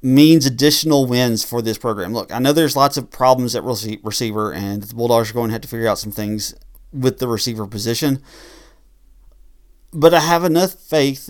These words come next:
in Mike Leach and his coaching staff, based off of what they have done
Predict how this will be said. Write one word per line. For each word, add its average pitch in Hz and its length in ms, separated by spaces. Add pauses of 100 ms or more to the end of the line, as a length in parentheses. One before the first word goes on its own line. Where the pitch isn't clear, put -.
in 117 340
Mike 135 280
Leach 127 180
and 110 140
his 127 160
coaching 214 320
staff, 107 580
based 120 260
off 131 140
of 123 140
what 123 140
they 135 100
have 143 240
done 127 680